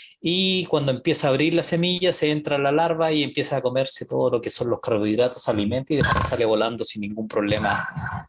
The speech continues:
pero le hace un daño grande al agricultor. En el caso del plástico, ¿cierto? Se marcan los hoyos de, de, eh, se marcan los hoyos para hacer las, las plantas, se sumergen las plantas,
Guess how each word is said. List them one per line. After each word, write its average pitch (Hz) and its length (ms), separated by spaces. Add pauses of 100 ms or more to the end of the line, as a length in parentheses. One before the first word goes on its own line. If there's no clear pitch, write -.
(200)
pero 107 260
le 101 140
hace 101 220
un 101 80
daño 104 240
grande 101 240
al 95 80
agricultor. 92 500 (1400)
En 117 120
el 113 100
caso 123 1000
del 110 220
plástico, 151 380
¿cierto? 139 340
Se - 140
marcan 117 380
los 139 80
hoyos 156 360
de, 143 360 (160)
de, 117 580 (2000)
eh, 90 480
se - 160
marcan 104 240
los 98 220
hoyos 131 420
para 110 220
hacer 110 220
las, 107 160 (160)
las 107 260
plantas, 147 400
se 117 100
sumergen 127 640
las 139 140
plantas, 151 640